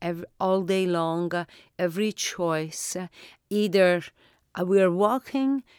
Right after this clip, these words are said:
towards greater health or away from it. And if we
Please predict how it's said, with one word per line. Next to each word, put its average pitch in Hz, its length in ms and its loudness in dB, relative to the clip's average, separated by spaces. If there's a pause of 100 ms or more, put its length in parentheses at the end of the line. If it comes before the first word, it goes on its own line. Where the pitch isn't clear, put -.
(160)
towards 208 680 -2
greater 226 580 0
health 202 560 -6 (260)
or 233 260 2
away 233 360 4
from 143 400 -4
it. - 320 -14 (840)
And 202 760 0 (1400)
if - 360 2
we 320 360 0